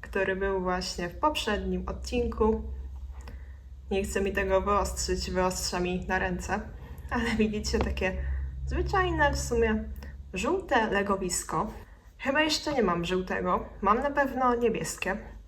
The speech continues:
jeśli chodzi o takie legowiska, także spoko, że jest żółte. No, próbowałam wam pokazać strukturę, ale kamera nie chce ze mną <laughs> współpracować od rana.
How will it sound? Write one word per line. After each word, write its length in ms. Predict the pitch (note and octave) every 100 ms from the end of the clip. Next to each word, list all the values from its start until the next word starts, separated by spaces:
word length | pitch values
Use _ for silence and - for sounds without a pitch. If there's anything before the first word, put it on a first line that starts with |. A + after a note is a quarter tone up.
| - - - -
jeśli 280 | F#3+ F#3 F#3+
chodzi 400 | F#3 F#3 F3+ G#3 - - - - - - -
o 100 | G#3
takie 400 | G3 F#3+ - -
legowiska, 640 | F#3+ G3 G#3+ D4+ D4+ A3+ G#3
także 360 | F#3 - F3 - - - -
spoko, 500 | - - C#4+ C#4 B3+
że 140 | A3 G3
jest 360 | F#3+ - - - - - -
żółte. 400 | - A#3 B3 A3+
No, 60 | G#3
próbowałam 540 | A#3 C#4 D#4 D4 A#3+
wam 280 | A3+ A#3 A3+ - - -
pokazać 640 | A#3+ B3 A3+ A3+ - - -
strukturę, 720 | - A3+ A3 - A3+ F#3+ G#3+ - - - - - -
ale 400 | G3+ G3 G3 G3
kamera 460 | G3 G#3 G3+ G3+
nie 160 | G3+ G#3+
chce 180 | - F3
ze 140 | E3+
mną 240 | E3 D#3+ D#3+ -
<laughs> 180 | - -
współpracować 1040 | - - A3+ A3 G#3 - G3+ E3 G#3+ - - - - -
od 120 | F#3+
rana. 480 | F#3+ E3+ G#3 A#3+